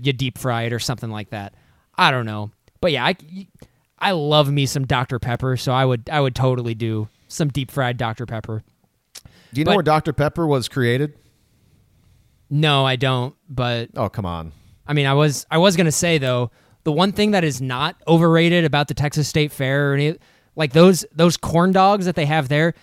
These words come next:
Speaker 1: they only do have those at the Texas State Fair. They don't have those at the Minnesota State Fair. Those are the only edible corn dogs on planet Earth. So I will say that. Those are really good.
Speaker 2: The, uh, the
Speaker 1: The
Speaker 2: Fletcher's?
Speaker 1: the Fletcher's corny dogs are really good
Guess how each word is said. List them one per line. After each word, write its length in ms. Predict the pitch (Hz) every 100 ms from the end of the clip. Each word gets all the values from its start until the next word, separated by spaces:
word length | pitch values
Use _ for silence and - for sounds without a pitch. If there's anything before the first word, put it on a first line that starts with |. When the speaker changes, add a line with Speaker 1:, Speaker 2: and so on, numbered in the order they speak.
| _ -
Speaker 1:
they 140 | 208
only 360 | 226 220 220 190
do 320 | 135 170 170
have 300 | 135 139 123
those 300 | 139 131 117
at 80 | 123
the 60 | 127
Texas 340 | 131 117 120
State 240 | - 113 110
Fair. 200 | 107 95
They 80 | 147
don't 120 | 151
have 160 | 143 127
those 200 | 127 123
at 60 |
the 60 | 127
Minnesota 380 | 127 117 123 120
State 240 | 139 135
Fair. 300 | 151 151 156 _ - - - _ -
Those 200 | 175 190
are 80 | 214
the 200 | 190 170
only 420 | 160 170 175 175 -
edible 360 | 160 160 160
corn 320 | - 156 160
dogs 320 | 156 151 147 135
on 120 | 131
planet 340 | 139 127 117
Earth. 300 | 92 82 - _ _ _ _ _ _
So 120 | -
I 120 | 143 143
will 140 | 143
say 200 | - 123
that. 220 | 113 - _ _ -
Those 180 | 170
are 80 | 165
really 240 | 147 135 113
good. 140 | 113
Speaker 2:
The, 100 | 117
uh, 240 | 120 120 113
the 60 | - _ -
Speaker 1:
The 100 | 120
Speaker 2:
Fletcher's? 640 | - 160 170 175 185 - -
Speaker 1:
the 80 |
Fletcher's 420 | 160 175 165 180 -
corny 300 | 165 156 139
dogs 380 | 135 135 123 -
are 180 | 135 131
really 380 | 117 127 113 104
good 320 | 95 80